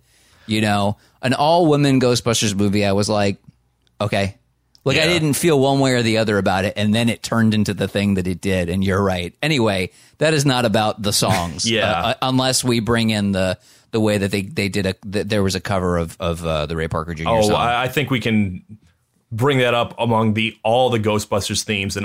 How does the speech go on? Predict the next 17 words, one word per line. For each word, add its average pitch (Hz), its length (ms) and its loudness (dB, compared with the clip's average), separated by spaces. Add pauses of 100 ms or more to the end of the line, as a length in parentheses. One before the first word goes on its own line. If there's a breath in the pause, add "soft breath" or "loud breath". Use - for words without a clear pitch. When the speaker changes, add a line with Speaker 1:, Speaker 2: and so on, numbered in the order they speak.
(120)
Speaker 2:
all 107 200 2
the 107 100 0
Men 95 160 -2
in 90 120 -4
Black 90 320 -4
themes, 87 480 -6 (280)
none 123 320 2
of 113 120 0
which 107 260 0
are 104 180 2
the, 101 280 -4
are 95 180 -4
as 98 160 -6
good 101 140 -2
as 92 100 -6
the 95 140 -4
original. 87 580 -6